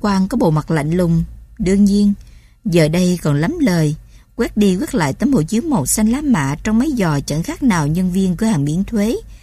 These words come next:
cà quẹt thẻ visa của khách. Lòng chắc mẩm đã hết tiền. Nhưng tôi chẳng bực bội làm gì, đang vui vì sắp bay về Việt Nam nghỉ hè. Lần nào về đây, chẳng đầy sự mới lạ.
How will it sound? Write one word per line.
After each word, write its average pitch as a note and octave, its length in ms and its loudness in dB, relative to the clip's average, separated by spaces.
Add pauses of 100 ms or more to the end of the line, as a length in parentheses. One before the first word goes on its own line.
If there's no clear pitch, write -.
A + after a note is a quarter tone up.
(320)
cà D#3 240 0
quẹt C#3+ 220 -6
thẻ - 140 -6
visa G3 500 0
của D#3+ 180 -4
khách. F#4+ 200 -8 (880)
Lòng D#3 380 2
chắc B3 200 -4
mẩm G#3 280 2
đã A3+ 80 -2
hết D#4 200 -4
tiền. C#3+ 300 0 (1080)
Nhưng F#3+ 240 4
tôi F3 240 2
chẳng F#3+ 200 0
bực F3 140 -2
bội D3+ 140 0
làm D#3 220 2
gì, D3+ 280 2 (360)
đang G3+ 280 6
vui F#3 260 0
vì D#3+ 260 2
sắp D4+ 200 -4
bay G#3+ 140 2
về E3+ 140 2
Việt D3+ 200 -4
Nam G#3 280 4
nghỉ G3 200 2
hè. F3+ 320 2 (540)
Lần F3 280 4
nào D#3 180 2
về D3+ 260 0
đây, F#3 280 0 (340)
chẳng F#3 240 0
đầy F#3+ 220 2
sự D#3+ 180 -2
mới G#3 200 4
lạ. F#3 400 -2